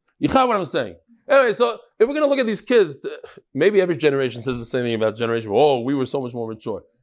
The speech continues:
Yeah, some of these kids, what, the mamish chayv mitzvahs? Can't be the chayv mitzvahs. <laughs> Look at them.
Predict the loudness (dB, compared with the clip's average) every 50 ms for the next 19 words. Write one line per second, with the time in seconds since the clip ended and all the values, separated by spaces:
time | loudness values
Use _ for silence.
0 | _ _ _ -20 -18 -18 -18 -20 _ _ _ _ -8 -4 -4 -4 -2 -2 -2 -2
1 | -4 -4 -2 -2 0 0 0 0 0 -2 0 0 0 0 -2 -2 0 2 2 2
2 | 0 0 -2 -4 -4 -6 -10 -6 -4 -4 -4 -4 -6 -8 -6 -2 -2 0 0 0
3 | -2 -2 -4 -4 -4 -10 -12 -12 -14 -14 -14 -6 -2 0 2 2 2 0 0 -2
4 | -2 -2 -2 -2 -2 -4